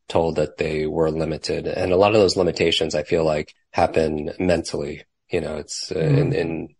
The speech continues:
Speaker 1: the conversation you and I have had about our, you know, our
Speaker 2: Yep.
Speaker 1: mindset.
Speaker 2: Yep.
Speaker 1: And so, um, you know, and Limitless is not about being perfect at all. It's just about advancing and, and making some progress. And my, my goal is to show, to show the world really what they're capable of.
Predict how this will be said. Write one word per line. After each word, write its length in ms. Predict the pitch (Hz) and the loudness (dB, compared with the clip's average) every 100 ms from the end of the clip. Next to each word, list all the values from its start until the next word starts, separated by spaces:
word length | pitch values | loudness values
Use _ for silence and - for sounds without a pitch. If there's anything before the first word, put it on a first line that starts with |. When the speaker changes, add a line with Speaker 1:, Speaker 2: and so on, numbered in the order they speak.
| - | -4
Speaker 1:
the 80 | 101 | -2
conversation 440 | 82 - 80 80 | 0 2 2 2
you 100 | 80 | 2
and 80 | 80 | 2
I 100 | 80 | 2
have 100 | 80 | 0
had 200 | 82 78 | -2 -2
about 220 | 78 78 | -4 -2
our, 260 | 80 78 85 | -2 -4 -2
you 100 | 90 | 0
know, 80 | 80 | 0
our 160 | 80 | 0
Speaker 2:
Yep. 80 | 80 | 0
Speaker 1:
mindset. 460 | 80 80 - 80 - _ - | 0 -2 -4 -4 -8 _ -14
Speaker 2:
Yep. 180 | 127 127 _ _ | -12 -12 _ _
Speaker 1:
And 180 | - 82 | -10 -6
so, 360 | - 87 82 85 | 0 2 4 4
um, 320 | 82 82 - | 2 -2 -4
you 100 | - | 2
know, 160 | 127 110 | 4 4
and 340 | 107 104 101 | 4 2 2
Limitless 380 | 107 127 117 107 | 2 4 4 2
is 60 | 104 | 2
not 160 | 98 95 | 2 4
about 180 | 92 | 2
being 160 | 90 87 | 2 0
perfect 440 | - 95 82 - | 2 2 0 -2
at 100 | 78 | 0
all. 240 | 85 87 78 | 4 4 2
It's 160 | 73 | -2
just 160 | - 101 | -2 -2
about 240 | 104 98 | 0 0
advancing 640 | 98 82 85 92 98 85 85 | 0 -2 -2 0 0 0 0
and, 320 | 82 78 - - | -2 -4 -8 -8
and 160 | 95 82 | -2 0
making 300 | 82 87 80 | -2 -2 -4
some 160 | 85 | -2
progress. 640 | - 87 78 76 73 - - | 2 2 2 0 0 0 -2
And 420 | 82 82 80 80 | -6 -4 -4 -4
my, 220 | 82 80 80 | -4 -4 -2
my 140 | 82 | -2
goal 260 | 80 82 80 | 2 2 2
is 120 | 80 | -2
to 140 | 82 | -4
show, 400 | 82 - 80 78 | -4 -2 -2 -2
to 120 | 76 82 | -6 -6
show 200 | - 80 | -2 -2
the 80 | |
world 420 | 78 82 80 78 82 | 0 0 0 0 -2
really 240 | 80 78 | 0 -2
what 160 | 78 - | -4 -6
they're 140 | 78 | -8
capable 500 | - 80 78 76 78 | -6 -6 -6 -6 -6
of. 300 | 76 76 | -6 -10